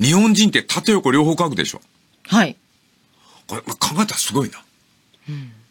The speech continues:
Speaker 1: 縦からでも横からでも書くじゃん。
Speaker 2: そうですね。あ、そうですね。考えてみればね。
Speaker 1: 考えたらすごいよ。
Speaker 2: はい。
Speaker 1: 中国の人って、横って、ないよな。
Speaker 2: いや。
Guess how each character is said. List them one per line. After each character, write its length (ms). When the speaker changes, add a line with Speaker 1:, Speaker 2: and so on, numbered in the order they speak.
Speaker 1:
縦 260
か 140
ら 60
で 100
も 100
横 240
か 100
ら 60
で 60
も 140
書 120
く 60
じ 80
ゃ 40
ん。 60
Speaker 2:
そ 160
う 80
で 80
す 140
ね。 240
あ、 120
そ 240
う 40
で 120
す 100
ね。 100
考 240
え 60
て 80
み 120
れ 100
ば 120
ね。 40
Speaker 1:
考 300
え 60
た 120
ら 40
す 160
ご 140
い 60
よ。 240
Speaker 2:
は 500
い。 20
Speaker 1:
中 300
国 160
の 80
人 180
っ 40
て、 260
横 400
っ 60
て、 360
な 160
い 60
よ 100
な。 180
Speaker 2:
い 200
や。 100